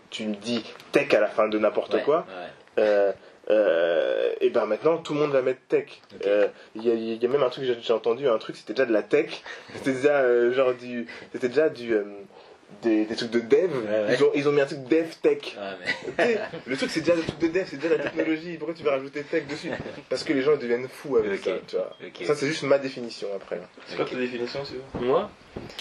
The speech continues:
Speaker 4: euh, je pense que ça dépend vraiment des, euh, du, du, de, du temps, du temps. Parce qu'à l'époque, on va dire quand Frishti est sorti,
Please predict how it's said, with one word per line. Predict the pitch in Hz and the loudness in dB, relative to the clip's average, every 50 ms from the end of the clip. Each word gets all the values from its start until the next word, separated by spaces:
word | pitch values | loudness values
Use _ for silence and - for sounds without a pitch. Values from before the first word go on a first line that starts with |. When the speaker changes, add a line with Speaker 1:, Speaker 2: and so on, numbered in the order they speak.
| - - - - 113 | -16 -10 -2 2 2
Speaker 4:
euh, | 120 123 127 127 127 127 127 127 127 131 127 131 131 135 135 - | 4 4 4 4 4 2 2 0 0 -2 -2 -2 -2 -4 -4 -6
je | - - | -4 -2
pense | 156 170 175 | -2 -2 -2
que | - - | -4 -4
ça | - - 120 | -2 0 0
dépend | 117 113 110 - 120 120 110 | 0 0 -2 -2 -2 -4 -4
vraiment | 104 110 120 120 123 127 131 139 135 | -4 -2 -2 -2 0 0 0 -2 -2
des, | 120 117 113 113 | -2 -2 0 0
euh, | 110 107 107 107 104 104 104 107 107 107 - _ - - - - - - - - - - - - - - - - - - - - - - - - 120 120 123 - - - - - - - | 2 2 2 2 0 -2 -4 -6 -10 -16 -18 _ -20 -20 -20 -20 -20 -16 -16 -16 -14 -12 -12 -14 -14 -16 -20 -20 -20 -20 -20 -20 -20 -20 -16 -16 -16 -16 -18 -20 -20 -20 -20 -20 -18 -12
du, | - - 127 123 120 117 117 113 113 113 | -8 -6 -4 -2 -2 -2 -2 -2 -4 -4
du, | 110 113 110 110 110 110 117 110 | -4 -2 0 0 0 0 -2 -2
de, | 110 117 117 120 117 117 | -2 -4 -2 -2 -4 -6
du | 110 110 113 107 | -8 -10 -10 -4
temps, | - 120 117 120 123 - - - - - - - - - - - - | 0 0 0 0 -2 -8 -14 -20 -20 -20 -20 -20 -20 -20 -20 -20 -18
du | 110 107 | -8 -4
temps. | - 113 110 - - | -2 -2 -2 -2 -6
Parce | - - - | -10 -8 -4
qu'à | - - 107 113 | 0 0 2 2
l'époque, | 120 120 120 - 156 160 160 - - - - | 2 0 0 2 2 2 2 0 -6 -10 -10
on | 120 | -6
va | 110 117 117 | -4 -2 -2
dire | 113 117 120 117 113 113 - - - - - - - | -2 0 0 0 0 0 -4 -10 -18 -20 -20 -16 -10
quand | - 117 117 | -8 -8 -6
Frishti | - - 117 - - - 123 | -4 -4 -4 -4 -4 -4 -6
est | 110 | -4
sorti, | - - 113 107 - - 170 208 | -2 -2 -2 -2 -2 -6 -12 -12